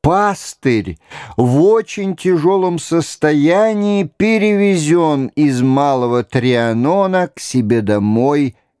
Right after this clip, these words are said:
в Версаль. Ну, а стадо, которому он отец и пастырь, узнав о его болезни, не очень-то взволнованно.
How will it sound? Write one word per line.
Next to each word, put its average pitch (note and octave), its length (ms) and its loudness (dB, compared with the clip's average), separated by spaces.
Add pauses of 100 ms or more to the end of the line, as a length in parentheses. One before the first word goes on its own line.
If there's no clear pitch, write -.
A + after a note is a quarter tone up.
в - 20 -2
Версаль. G#2 1000 -2 (1160)
Ну, G#3 460 0
а F3 160 2
стадо, C3 880 -4 (680)
которому F#3 560 0
он F3+ 380 -2
отец - 680 -2
и F3 60 0
пастырь, E3 880 -4 (760)
узнав F3+ 840 -2
о D3 120 -2
его D#3 340 0
болезни, D#3+ 1040 -2 (600)
не E3+ 320 2
очень-то F3 840 -2
взволнованно. D#3 1300 -4